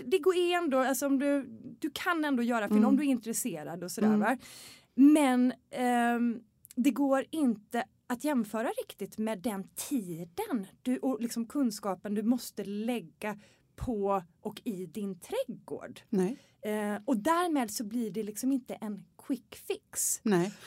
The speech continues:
Speaker 1: Och så att
Speaker 2: Men det är ju därför som trädgård också är en statussymbol.
Speaker 1: Ja,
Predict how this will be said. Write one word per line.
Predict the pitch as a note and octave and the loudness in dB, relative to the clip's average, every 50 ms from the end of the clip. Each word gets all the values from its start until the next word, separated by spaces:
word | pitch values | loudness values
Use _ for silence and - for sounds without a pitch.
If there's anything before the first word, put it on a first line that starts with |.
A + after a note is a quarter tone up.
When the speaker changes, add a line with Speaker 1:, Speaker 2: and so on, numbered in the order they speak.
| - | -8
Speaker 1:
Och | - A#3+ | -4 2
så | - | 4
att | D4+ | 6
Speaker 2:
Men | B3+ C4 | 8 8
det | A#3 B3 | 8 8
är | A#3+ | 8
ju | A3+ A3+ | 6 6
därför | G3+ A#3+ G#3+ F#3+ - G#3+ | 6 4 4 4 2 0
som | G#3 A#3 A3+ A3+ | 2 2 2 0
trädgård | - C#4 C4+ G#3 F3 F#3+ G3 | 2 2 2 2 2 2 0
också | F#3+ F3 - - F#3 | 0 -2 -2 -4 -4
är | F3 - F#3 E3+ D#3 D3+ D3+ | -2 0 2 2 2 2 0
en | - - E3+ E3 | 0 0 0 -2
statussymbol. | E3+ E3+ F#3 F#3 F#3 - - - - D3+ D3+ C#3+ C#3+ D3+ E3 G#3 G#3+ - | 0 0 -2 -4 -2 -6 -10 -4 -2 -2 -2 -2 -2 -4 -4 -4 -6 -8
Speaker 1:
Ja, | _ D4 B3 A#3+ - | _ 0 0 0 -2